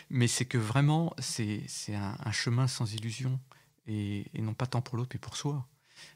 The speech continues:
Et donc, euh, donc la, la seule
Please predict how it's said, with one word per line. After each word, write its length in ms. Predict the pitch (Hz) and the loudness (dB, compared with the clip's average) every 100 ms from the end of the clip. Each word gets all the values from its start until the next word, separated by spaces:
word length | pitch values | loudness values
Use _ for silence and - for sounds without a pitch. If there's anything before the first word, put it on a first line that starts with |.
| - - | -20 -20
Et 60 | |
donc, 320 | - 120 123 | -4 -4 -2
euh, 500 | 110 107 104 101 107 - - - | -2 -2 -2 -2 -4 -4 -6 -8
donc 340 | 131 120 - | -4 -4 -4
la, 280 | 104 98 98 - - _ _ _ _ _ _ _ _ _ _ | -4 -2 -4 -6 -20 _ _ _ _ _ _ _ _ _ _
la 180 | 120 101 | -8 -2
seule 500 | - - 165 131 | 0 4 4 4